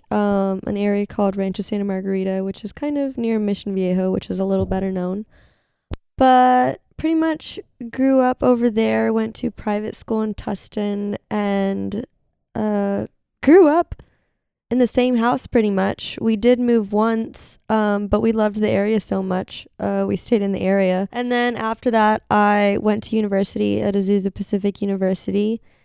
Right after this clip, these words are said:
um, which was more towards the L A, specifically in Azusa area. So it wasn't that far from home. I actually, I did live on campus,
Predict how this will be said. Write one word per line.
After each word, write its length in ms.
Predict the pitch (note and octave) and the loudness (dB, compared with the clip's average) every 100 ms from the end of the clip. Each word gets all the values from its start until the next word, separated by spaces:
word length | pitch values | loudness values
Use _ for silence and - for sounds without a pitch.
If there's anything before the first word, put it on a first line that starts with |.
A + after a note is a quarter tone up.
| _ _ _ | _ _ _
um, 360 | - G#3 G3 F#3+ | -4 -2 -2 -6
which 220 | G3+ - | -10 -10
was 220 | G#3 G3+ | -8 -6
more 180 | G#3 G3+ | -6 -6
towards 440 | - G3+ G3 F#3 - | -2 -2 -2 -6 -8
the 200 | G3+ G3 | -6 -4
L 220 | - G3 | -2 0
A, 480 | F#3+ F#3 F#3 F#3+ F#3+ - | 0 0 -2 -4 -6 -10
specifically 600 | - G#3 F#3+ F#3 F#3 F#3+ | -10 -8 -6 -8 -8 -6
in 60 | F#3 | -6
Azusa 380 | F3 F#3+ F3+ | -2 0 0
area. 560 | F#3 F3+ F3+ F3+ F#3+ G3 | 2 2 2 2 2 0
So 140 | - A#3 | 2 6
it 40 | |
wasn't 220 | C4 F4+ | 6 6
that 100 | G#4+ | 4
far 160 | A#3+ C4 | 6 2
from 180 | - G#3+ | 4 2
home. 300 | G#3 G#3+ G3 | 4 2 0
I 80 | - | -2
actually, 560 | G#3+ G#3+ - A#3 A3 G#3+ - | -2 -2 -2 -2 0 0 2
I 180 | G#3 | 2
did 240 | G#3 G#3 A3 | 4 2 2
live 140 | A#3 | 2
on 160 | A3+ A3 | 2 0
campus, 580 | A3 G3 G3+ G3+ - | 0 0 0 -2 -2